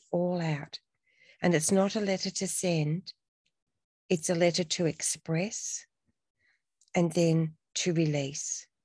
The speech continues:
So you might like to safely burn the letter or submerge the letter in water and leave it sit until it's absolutely soggy and then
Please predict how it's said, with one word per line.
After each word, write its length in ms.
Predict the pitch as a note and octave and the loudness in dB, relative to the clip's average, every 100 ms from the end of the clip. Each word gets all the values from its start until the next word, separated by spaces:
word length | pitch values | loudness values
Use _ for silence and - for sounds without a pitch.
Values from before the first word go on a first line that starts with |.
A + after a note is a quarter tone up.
| _ _ - | _ _ -14
So 200 | - E3 | -4 0
you 240 | D#3+ E3+ | 4 4
might 240 | D#3+ D#3 E3 | 2 0 -2
like 220 | D3+ D#3 | -4 -2
to 120 | D#3+ | -4
safely 760 | D#3 E3+ D#3+ D#3 - D#3+ D#3+ - _ _ _ _ _ _ D#3+ - | -2 0 0 0 -4 -2 -2 -6 _ _ _ _ _ _ -10 0
burn 320 | D3+ E3 F3 | 4 4 4
the 100 | F3 | 0
letter 500 | E3+ E3 G3 G#3 A#3 _ _ _ _ _ _ _ _ _ - | -2 -2 -4 -4 -6 _ _ _ _ _ _ _ _ _ -2
or 260 | D#3 D3+ - | 0 0 -2
submerge 680 | - - D#3 D#3 D#3+ D#3+ - | -2 0 4 6 6 4 0
the 120 | F3 | 0
letter 460 | E3 D#3+ E3+ E3 D#3+ | 2 2 0 -2 0
in 220 | E3+ D#3 | 2 4
water 500 | D3+ D#3 D#3 F3+ G#3 - - | 4 2 0 -4 -6 -8 -4
and 180 | D3 C#3+ | -2 2
leave 220 | D#3 D#3 | 2 0
it 100 | D#3 | -4
sit 320 | - E3+ D#3+ | -4 -4 -2
until 240 | D#3+ - | -4 -2
it's 160 | D#3 - _ - | -4 -4 _ -8
absolutely 600 | F3 - - E3+ - D#3+ | -6 -4 -4 -4 -2 -2
soggy 560 | D#3 D#3+ D#3+ D3+ D#3+ _ _ - _ - | -2 -2 -2 -4 -6 _ _ -20 _ 0
and 80 | D#3+ | 2
then 220 | D#3 | 2